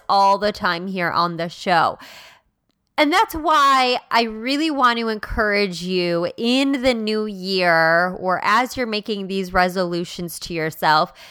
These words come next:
to start having more fun with your style. It needs to be an area, or I'm not saying that, I shouldn't say it needs to be. I feel like it should be an area that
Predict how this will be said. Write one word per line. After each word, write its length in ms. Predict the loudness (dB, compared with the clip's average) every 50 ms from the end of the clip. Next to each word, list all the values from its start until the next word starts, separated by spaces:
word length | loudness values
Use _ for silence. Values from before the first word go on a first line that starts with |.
| -20 -20 -20 _ _ _ -10
to 120 | -8 -8
start 400 | -8 -6 -2 -2 0 0 0 -2
having 520 | -2 -2 0 0 0 0 0 -2 -2 -2 -2
more 360 | -2 0 2 2 2 2 0
fun 680 | -2 -6 -14 -4 0 2 4 4 4 2 0 -2 -4 -6
with 420 | -6 -6 -2 -2 -2 -2 -2 -4 -4
your 160 | -2 -2 -4
style. 760 | -4 -8 -4 0 2 4 4 4 4 2 2 0 0 -4 -8 -18 -20 -20 -20 -20 _ _ _ _ _ _ _ _ _ _ _ _ _
It 180 | -6 -6 -6 -8 _ _ _ -6
needs 640 | -4 -2 0 0 0 -2 -2 -6 -10 -14 -8 -4
to 140 | -4 -4 -2
be 320 | -2 -2 -2 0 2 0
an 100 | 0 0
area, 840 | -2 0 2 2 4 4 4 4 4 4 6 6 6 6 6 4 2
or 200 | 0 -2 -4 -6
I'm 460 | -10 _ _ _ _ _ _ _ _ -6
not 160 | -6 -4 -2
saying 180 | -2 -2 -2
that, 280 | -2 -2 -4 -4 -6 -12 _ _ _ _ -16 -12
I 60 | -12
shouldn't 260 | -8 -6 -6 -6 -4
say 180 | 0 0 2 2
it 220 | 0 -2 -4 -2
needs 460 | 0 2 2 2 2 2 0 -2 0
to 100 | 0 2
be. 280 | 2 2 2 2 2 -2 -4 -8 -14 -14 -14 -16 -20 _ -20 -14 -2 0
I 240 | 2 2 2 2 -2 -2
feel 420 | -2 0 2 2 4 4 4 4
like 220 | 2 2 0 0 0
it 240 | -2 -2 -2 -4
should 480 | -8 -8 -6 -4 -2 -2 -2 -4 -4 -6
be 200 | -8 -4 -2 -2
an 140 | -2 -2 -4 -6
area 640 | -4 -2 0 0 0 0 0 2 4 4 4 4 2 2
that 200 | -2 -2 -4